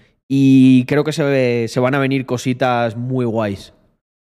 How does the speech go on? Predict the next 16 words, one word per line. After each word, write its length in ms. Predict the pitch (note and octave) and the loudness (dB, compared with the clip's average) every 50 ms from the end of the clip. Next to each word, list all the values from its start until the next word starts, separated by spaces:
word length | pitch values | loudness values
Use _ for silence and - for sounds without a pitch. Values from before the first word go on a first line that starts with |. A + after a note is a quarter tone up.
| _ _ _ _ _ _ _ _ _ _ _ _ _ _ - | _ _ _ _ _ _ _ _ _ _ _ _ _ _ -6
Hay 220 | C#3+ D#3 E3+ F3 F3 | -2 0 0 2 2
algo, 460 | F#3 G3 F#3 D#3 E3 G3 - - - | 0 0 -2 -2 -2 -4 -6 -6 -8
por 140 | - C3+ C3+ | -6 -6 -6
ejemplo, 580 | - - F3 F3+ E3 D#3+ D#3+ F#3+ C4 - - _ _ _ _ _ _ _ _ _ _ _ _ _ _ _ _ _ _ _ _ _ _ _ - | -4 -6 -6 -4 -2 -2 -2 -2 -2 -6 -12 _ _ _ _ _ _ _ _ _ _ _ _ _ _ _ _ _ _ _ _ _ _ _ -4
que 280 | B2 B2 C3 C3 C3 | -2 0 0 2 0
está 260 | C3 B2+ - - D3 D3 | 0 -2 -2 -4 -4 -4
relacionado 880 | D3+ D#3 D#3+ D3+ D3+ C#3+ - D3 C#3+ C#3 D3 D3+ D#3 D#3 D3 C3+ A#2+ - | -4 -4 -4 -4 -4 -4 -4 -6 -4 -4 -2 -2 -2 -2 -2 -4 -4 -4
con... 1600 | C3+ C3+ C3 B2+ B2 B2 B2 B2 B2 B2 A#2+ A#2+ A#2 A#2 A2+ A2+ A2+ A2+ A2+ A2 A2 A2 G#2+ G#2+ G#2 G#2 G#2 G#2 G2+ G#2+ A2+ C3+ - _ _ _ _ _ _ _ _ _ - | -2 0 2 2 4 4 4 4 4 2 2 0 0 -2 -2 -2 -4 -4 -4 -4 -4 -4 -4 -4 -4 -6 -6 -8 -8 -10 -12 -14 -18 _ _ _ _ _ _ _ _ _ -2
puede 180 | C#3+ D3+ D#3 | 0 0 0
llegar 240 | D#3 D#3 D#3 C#3+ D3+ | 0 -2 -2 -2 -2
a 40 | D3 | -4
estar 200 | C#3+ - D3+ - C#3 | -4 -4 -6 -6 -6
relacionado 580 | C#3 C#3 C3 B2 - C3 C3 C3 C3+ C3+ A2+ | -6 -8 -8 -6 -8 -8 -6 -4 -6 -6 -6
con 240 | - C#3 C3 B2+ B2 - | -4 -4 -4 -4 -6 -4
I 180 | - D#3+ E3 D#3 | -2 0 2 2
A 140 | C3+ E3 | 0 -2